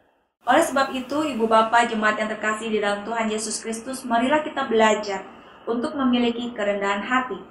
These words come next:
Dengan memiliki kerendahan hati dan melihat siapa diri di hadapan Tuhan,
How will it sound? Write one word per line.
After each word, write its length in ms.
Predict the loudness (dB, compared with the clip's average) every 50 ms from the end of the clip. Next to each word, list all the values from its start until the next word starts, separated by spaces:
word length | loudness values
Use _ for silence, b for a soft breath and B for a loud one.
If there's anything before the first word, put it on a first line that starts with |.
| -20 -20 B B B B B B
Dengan 320 | -2 2 4 4 4 4
memiliki 400 | 2 2 0 0 -2 -4 -4 -4
kerendahan 480 | -2 0 4 4 6 6 6 6 4 4
hati 400 | 2 2 0 0 0 -2 0 2
dan 160 | 4 4 4
melihat 480 | 4 2 2 0 0 0 0 0 0 0
siapa 480 | -4 0 4 4 4 4 4 2 2
diri 320 | 2 0 0 -2 -2 -2 -2
di 80 | -2
hadapan 400 | -2 -2 -2 -2 -4 -6 -6 -6
Tuhan, 420 | -6 -8 -8 -6 -6 -6 -6 -6